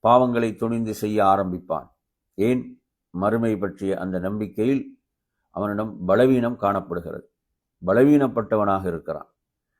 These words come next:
எனவே, நறுமையான சகோதரர்களே, இப்ப இது அல்லாஹ் சொல்கிறான் என்றால், ஒவ்வொருவரும் இத சிந்தனைக்கு எடுக்க வேண்டிய முக்கியமான வசனங்கள் இவைகள்.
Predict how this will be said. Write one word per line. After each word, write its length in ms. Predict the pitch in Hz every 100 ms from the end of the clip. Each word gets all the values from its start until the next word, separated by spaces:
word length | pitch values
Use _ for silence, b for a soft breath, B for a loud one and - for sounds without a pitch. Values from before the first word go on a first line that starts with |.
| _ _ -
எனவே, 220 | 110 107
நறுமையான 480 | 104 104 117 110 98 92
சகோதரர்களே, 640 | 92 107 104 95 90 101 123 131 _
இப்ப 140 | 90 98
இது 120 | 98
அல்லாஹ் 380 | 92 107 98 -
சொல்கிறான் 400 | 98 101 95 95
என்றால், 460 | 92 87 95 107 107 _ _ _
ஒவ்வொருவரும் 720 | 90 101 107 104 98 98 110 113 _ _ _ _ _ _ _ _ _
இத 180 | - 104 107 101 - _ _ _ _ _ _ _ _ _ _ _ _ _
சிந்தனைக்கு 520 | - 113 117 113 92
எடுக்க 220 | 104 107 113
வேண்டிய 280 | 107 104 101
முக்கியமான 640 | 92 92 120 120 123 131
வசனங்கள் 560 | 104 101 131 135 120 101
இவைகள். 380 | 90 80 76